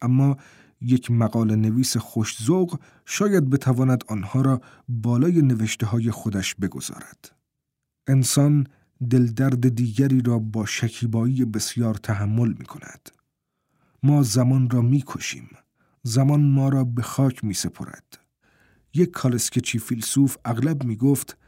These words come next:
«اگر همه قادر بودند سوار کالسکه بشوند، اشتیاق به کالسکه سواری از بین می‌رفت.» به خودت اعتقاد داشته باش،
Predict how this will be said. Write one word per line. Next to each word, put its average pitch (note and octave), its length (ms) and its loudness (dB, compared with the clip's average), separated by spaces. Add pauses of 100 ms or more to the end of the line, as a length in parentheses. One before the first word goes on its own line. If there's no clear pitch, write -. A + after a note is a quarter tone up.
(340)
«اگر C#3 260 2
همه C3+ 340 0
قادر C3 380 2
بودند B2+ 440 0
سوار C3 460 -2
کالسکه G#2+ 520 -6
بشوند، A#2 680 -4 (440)
اشتیاق C3+ 600 0
به A#2+ 100 0
کالسکه G#2 460 -6
سواری A2 580 -2
از A#2 180 -6
بین A#2+ 300 0
می‌رفت.» - 640 -6 (1400)
به A#2+ 100 -2
خودت A#2 440 0 (120)
اعتقاد A2+ 560 0
داشته - 340 -12
باش، - 400 -14